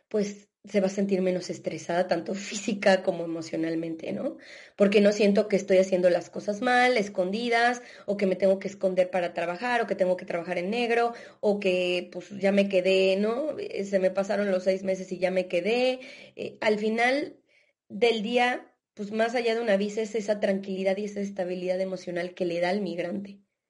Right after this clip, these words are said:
¿no? Y si yo tengo esa tranquilidad, pues, obviamente yo voy a estar mejor en la relación.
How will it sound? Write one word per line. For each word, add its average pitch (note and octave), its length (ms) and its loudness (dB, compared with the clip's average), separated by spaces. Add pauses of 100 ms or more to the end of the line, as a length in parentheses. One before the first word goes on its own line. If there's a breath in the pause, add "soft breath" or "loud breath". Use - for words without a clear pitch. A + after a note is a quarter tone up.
(320)
¿no? F#3 400 -4
Y A3 80 -2
si G#3 140 0
yo G#3 140 4
tengo A3 200 4
esa G#3+ 220 0
tranquilidad, G3 800 2 (260 loud breath)
pues, G#3 180 -6
obviamente G3 540 2
yo G3 140 -2
voy E3+ 180 -6
a - 20 -12
estar D#3+ 240 -10
mejor - 320 2
en D3+ 120 -4
la B2 100 -8
relación. - 600 -14